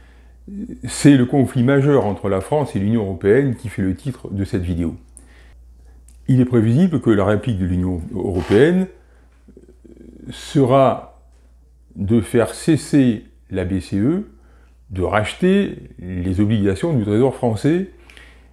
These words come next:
et il s'ensuivra donc une hausse des taux sur les obligations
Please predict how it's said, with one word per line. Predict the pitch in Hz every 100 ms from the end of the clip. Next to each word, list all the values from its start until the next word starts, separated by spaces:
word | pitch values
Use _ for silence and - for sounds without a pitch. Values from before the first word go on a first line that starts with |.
| _ _ _ _
et | 123
il | 127 - 120
s'ensuivra | 120 98 110 92
donc | 95 139 165 - - -
une | 104 101 -
hausse | 147 120
des | 92 104
taux | - 147 - - _ _ _ _ _ _
sur | - - 170 - - - _ _ -
les | 101 101
obligations | 95 95 85 - 156 185 208